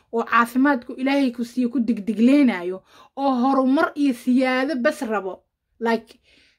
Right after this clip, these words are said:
increase, like, farxaddii iyo horumarkii iyo quruxdii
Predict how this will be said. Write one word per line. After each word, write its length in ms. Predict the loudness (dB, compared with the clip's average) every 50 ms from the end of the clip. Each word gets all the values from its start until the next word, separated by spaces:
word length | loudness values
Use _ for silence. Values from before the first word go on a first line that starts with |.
| _ -2
increase, 760 | -2 -2 -2 -2 -4 -4 0 0 2 0 0 -4 -8 -8 -4
like, 360 | -2 -2 -2 -2 -4 -10 _ _
farxaddii 840 | -12 -10 -10 -8 -6 -4 -4 -4 -4 -6 -10 -14 -14 -14 -12 -10
iyo 100 | -8 -4
horumarkii 680 | -2 0 2 2 2 2 0 -4 -8 _ -14 -12 -10 -8
iyo 120 | -6 -8 -6
quruxdii 640 | -6 -6 -6 -4 -4 -6 -8 -8 -8 -6 -6 -6